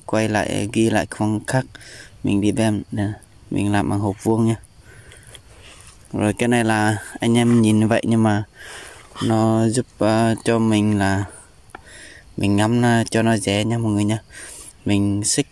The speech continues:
à, cái, cái, cái ong ngâm này là, ừ, chỗ ong ngâm là vừa khít luôn, là mình ngâm không, cái kiểu như là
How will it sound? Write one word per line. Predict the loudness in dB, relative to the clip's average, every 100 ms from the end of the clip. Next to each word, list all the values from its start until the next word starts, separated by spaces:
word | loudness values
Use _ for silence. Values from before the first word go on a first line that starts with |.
| -4
à, | 0 2 2 0 -4 -14 -12
cái, | -4 -4
cái, | 0 -2 0
cái | -2
ong | 0 0
ngâm | 2 2 2
này | 0
là, | 0 -4 -6 -18 -20 -20 -20 -20 -20 -20 -20 -20 -20 -20 -16 -4
ừ, | 0 4 4 2 -2 -18 -4
chỗ | 0 2
ong | 0 0
ngâm | 0 0
là | 0 -2 -2 -6 -10 -8
vừa | -2 -2
khít | 0 -2 0
luôn, | -2 -2 -12 -20 -20 -20 -10
là | -4
mình | 0 2 2
ngâm | 2 0 -2 -12 -16
không, | 0 4 6 4 2 -6 -12 -20 -20 -20 -20 -20 -12 -6
cái | -2
kiểu | 2 4
như | 4
là | 4 2 2 0